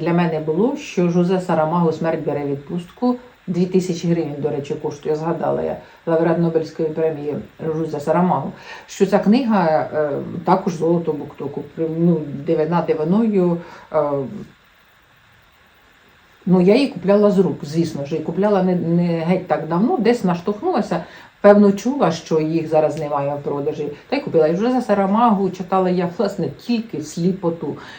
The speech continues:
І треба якось це питання трішечки розширяти,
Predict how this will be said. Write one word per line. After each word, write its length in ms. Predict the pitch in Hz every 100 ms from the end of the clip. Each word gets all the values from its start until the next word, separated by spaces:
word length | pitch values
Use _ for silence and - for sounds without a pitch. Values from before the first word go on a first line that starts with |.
| - -
І 20 |
треба 340 | - 202 196
якось 360 | 160 185 180 -
це 180 | - 165
питання 640 | 170 147 165 170 170 160 156 -
трішечки 440 | 175 175 - 143
розширяти, 720 | 160 170 - 160 147 - 127